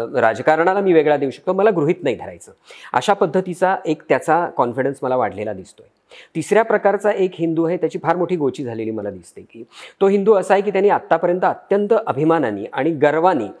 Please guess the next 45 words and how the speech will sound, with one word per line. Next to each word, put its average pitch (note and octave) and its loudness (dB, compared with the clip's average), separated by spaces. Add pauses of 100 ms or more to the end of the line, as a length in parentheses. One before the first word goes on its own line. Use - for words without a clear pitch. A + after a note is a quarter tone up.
(160)
आपण G#3+ 2
हिंदू, E3+ -2
आपलं F#3+ 0
हिंदूपणच G#3+ 0
नाकारलंय, A2+ -4
"मी D#3 2
हिंदूच G3 -2
नाही." F2+ -14 (500)
"तुम्ही F3 2
कोण?" F#3+ 2 (100)
तर A#3 0
तो - 0 (120)
म्हणेल, G3+ 4
"मी A#3 2
मानव D3+ 2
आहे, F#2+ -6
माणूस D#3 2
आहे." - -10 (600)
तो A3 6
पुरोगामी F#3+ 4
असू E3+ 0
शकतो, C3+ -6
म्हणजे D3 0
तथाकथित D#3+ 2
पुरोगामी C3 2
किंवा C#3 0
उदार D#3 2
मतवादी C3 2
वगैरे D#3+ 4
अशा G3+ 0
पद्धतीचा F3+ 0
हिंदू D3 -2
तो D3+ -2
असायचा. - -6 (100)
आज A#3+ 0
त्याचा A3+ 0 (120)
गोंधळ D#3 2
असा E3+ -2
झालेला A#2 -4
आहे, A2+ -8
त्यांनी - 0
आत्तापर्यंत G#3+ 2
राम F#3 2
मंदिराच्या G3 2
बाबतीमध्ये F3+ 0